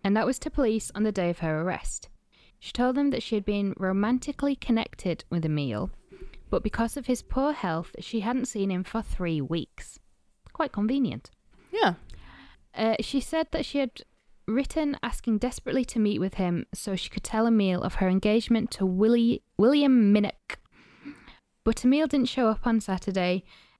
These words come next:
Speaker 1: and she said she didn't see him on Sunday either. Uh, she admitted to buying arsenic, but told her interviewers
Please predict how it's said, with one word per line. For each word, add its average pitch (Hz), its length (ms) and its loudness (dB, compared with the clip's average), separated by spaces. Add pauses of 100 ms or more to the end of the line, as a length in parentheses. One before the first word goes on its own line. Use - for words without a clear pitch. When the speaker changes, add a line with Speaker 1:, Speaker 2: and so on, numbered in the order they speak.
(100)
Speaker 1:
and 196 100 2
she - 120 -4
said 202 220 -2
she - 160 -10
didn't 202 420 -2
see 202 340 0
him 180 300 0 (100)
on 175 140 2
Sunday 170 480 -2
either. 196 360 0 (2500)
Uh, 165 400 0
she 240 200 -2
admitted 285 400 2
to - 120 -8
buying 226 300 2
arsenic, - 640 -2 (240)
but - 220 -2
told 226 380 0
her 220 100 0
interviewers 170 720 0